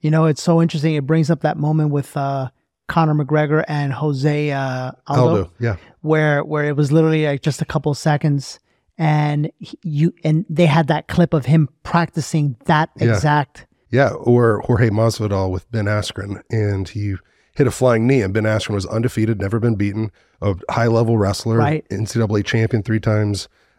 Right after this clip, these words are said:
Speaker 2: uh, an Olympian, and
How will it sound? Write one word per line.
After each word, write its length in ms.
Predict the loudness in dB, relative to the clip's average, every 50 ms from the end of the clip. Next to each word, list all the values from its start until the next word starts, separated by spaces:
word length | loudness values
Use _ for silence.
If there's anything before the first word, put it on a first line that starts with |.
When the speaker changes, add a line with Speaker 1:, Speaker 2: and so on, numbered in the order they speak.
| _ -6
Speaker 2:
uh, 400 | -4 -2 -2 -2 -4 -6 -8 -12 -10
an 140 | -6 -6 -4
Olympian, 640 | 0 0 2 2 4 4 2 2 2 2 0 -2 -6 _ _ _ _ _ _ _ _
and 800 | -2 0 0 0 0 0 0 0 -2 -2 -4 -4 -8 -10 -10